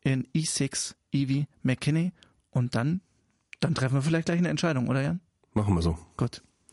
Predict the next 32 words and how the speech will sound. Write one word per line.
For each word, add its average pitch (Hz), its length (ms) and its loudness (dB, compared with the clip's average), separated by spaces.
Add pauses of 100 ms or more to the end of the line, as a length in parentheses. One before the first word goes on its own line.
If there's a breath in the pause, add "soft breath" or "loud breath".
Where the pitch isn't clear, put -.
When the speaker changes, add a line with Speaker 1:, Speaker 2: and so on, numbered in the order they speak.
(1160)
Speaker 1:
Neunzehn 135 400 2
Uhr 127 80 2
fünfundfünfzig, 170 840 2
ihr 226 160 4
hört 214 340 -2 (220 loud breath)
E 202 100 4
F 175 260 -2
Yes, 170 600 0
die 170 80 4
Sendung 165 480 2
Warum 151 380 2
nicht? - 360 0
Du 156 140 4
entscheidest. 160 560 0 (360 loud breath)
Und 165 180 2
darum 190 180 4
geht's. 220 240 -2
Ich 165 160 2
hab 175 100 0
eben 165 160 0
gesagt, 165 340 0
denk 165 180 2
doch 170 100 4
nochmal 170 200 4
drüber 160 200 2
nach. 196 340 0 (340 loud breath)
Vielleicht 147 280 2
ist 170 120 0
das 165 200 0
was 123 180 0
für - 160 -2
dich, 127 300 -2